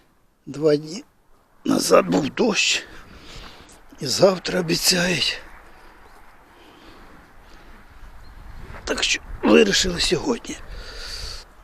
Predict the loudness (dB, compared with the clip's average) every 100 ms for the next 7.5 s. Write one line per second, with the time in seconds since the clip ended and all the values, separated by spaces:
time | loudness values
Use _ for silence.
0 | -20 -16 -16 -14 -14 -14 -18 -20 -20 -20
1 | -20 -16 -14 -14 -20 -20 -20 -20 -20 -20
2 | -20 -14 -14 -14 -16 -18 -20 -20 -20 -18
3 | -18 -18 -20 -6 0 0 0 -6 -4 2
4 | 2 2 -4 -4 -6 -6 -6 -10 -14 -14
5 | -14 -14 -16 -16 -18 -18 -20 -18 -16 -14
6 | -12 -8 -8 -10 -16 -20 -20 -20 -20 -20
7 | -20 _ _ _ _